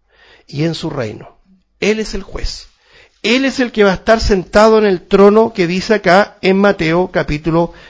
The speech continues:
veinticinco, que se conoce como un hecho escatológico, el juicio a las naciones. La pregunta es, ¿va a apartar los unos de los otros? La pregunta es, a simple vista,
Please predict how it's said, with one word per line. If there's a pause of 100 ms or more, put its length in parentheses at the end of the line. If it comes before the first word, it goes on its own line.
(120)
veinticinco,
que
se
conoce
como
un
hecho
escatológico, (240)
el
juicio (340)
a
las
naciones.
La
pregunta
es, (1080)
¿va
a
apartar (460)
los
unos
de
los
otros? (1300)
La
pregunta
es, (960)
a
simple
vista,